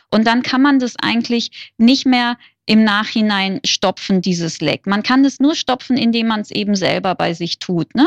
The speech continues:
Indem man sich selber versucht, genau anzuschauen, wo fehlt's mir eigentlich an Selbstliebe, an Selbstwertgefühl. Aber die Mutter kann nachträglich und auch andere Menschen können diese Rolle nicht mehr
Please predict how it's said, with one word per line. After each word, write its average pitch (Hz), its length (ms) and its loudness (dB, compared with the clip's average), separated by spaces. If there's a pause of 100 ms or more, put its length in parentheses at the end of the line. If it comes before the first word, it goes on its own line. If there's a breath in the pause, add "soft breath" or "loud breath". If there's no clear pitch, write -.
Indem 202 300 0
man 190 160 -2
sich 185 220 -8
selber 214 440 -2 (280 loud breath)
versucht, 214 480 0 (380)
genau 214 340 2
anzuschauen, 214 800 -2 (340 loud breath)
wo 226 160 2
fehlt's 247 440 0
mir 240 200 2
eigentlich 208 400 -4
an 202 140 -2
Selbstliebe, 196 560 -2
an 190 100 -2
Selbstwertgefühl. 185 800 -4
Aber 202 160 0
die 220 140 0
Mutter 269 320 0
kann 233 220 -2
nachträglich 226 640 -4
und 196 100 -2
auch 202 160 -2
andere 240 400 0
Menschen 196 320 -4
können 226 240 -2
diese 220 240 -2
Rolle 214 320 0
nicht 208 200 -2
mehr 214 260 -2